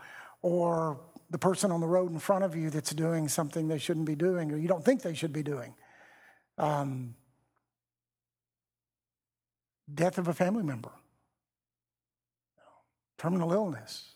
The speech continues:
I mean, all kinds of things can distract us from focusing on being grounded and remaining steadfast and faithful in God's word.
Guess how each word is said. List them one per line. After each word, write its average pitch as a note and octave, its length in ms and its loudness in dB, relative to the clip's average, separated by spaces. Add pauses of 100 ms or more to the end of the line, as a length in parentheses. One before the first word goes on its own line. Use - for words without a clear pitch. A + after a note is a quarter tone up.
(100)
I - 20 -20
mean, C3+ 140 -18 (140)
all A3 240 4
kinds A3 280 0
of F3 80 -6
things F3 260 2
can E3+ 140 0
distract G#3+ 720 0
us D3+ 240 2
from G3 680 2 (1040)
focusing A#3 520 4
on F3+ 200 2
being B3+ 380 2
grounded F3+ 760 0 (320)
and F#3+ 100 2
remaining F#3 380 2
steadfast G3+ 680 0
and E3 120 0
faithful G#3 500 0
in D#3+ 140 0
God's D#3 300 -2
word. G3+ 340 -4